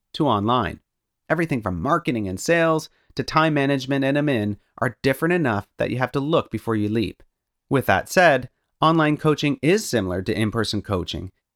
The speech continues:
in that it demands you bring your best coaching skills to the table.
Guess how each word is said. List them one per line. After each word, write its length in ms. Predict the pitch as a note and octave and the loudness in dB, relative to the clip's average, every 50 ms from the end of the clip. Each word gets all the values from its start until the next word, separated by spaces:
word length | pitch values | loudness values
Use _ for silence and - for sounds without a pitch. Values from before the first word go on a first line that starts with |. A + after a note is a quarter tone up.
| _ - | _ 0
in 200 | D#3 E3+ F#3+ F3+ | 0 2 2 4
that 200 | D#3 C#3 B2 A#2+ | 2 2 2 2
it 100 | A2+ G#2+ | 0 0
demands 440 | A2+ B2 A#2+ A#2+ A#2 A#2+ A#2 - G2+ | 0 0 0 2 0 0 -2 -2 -6
you 60 | F#2+ | -4
bring 240 | F2+ A2+ B2 C3 B2 | -2 0 0 0 0
your 120 | G2+ E2+ | 0 -2
best 340 | D#2+ - G2+ A2 D3 - - | -4 -6 -6 -6 -6 -6 -4
coaching 300 | - E3 D3+ - C#3+ C3 | -2 -2 -2 0 -2 -2
skills 380 | A#2+ - - B2 A2 A2 G2+ - | -2 -2 -2 -2 0 -2 -2 -4
to 140 | - A#2+ G#2 | -6 -6 -6
the 100 | G#2+ G2+ | -4 -4
table. 480 | - G#2+ F2 E2+ D#2 - - - - | -2 -2 -2 -2 -2 -6 -10 -16 -16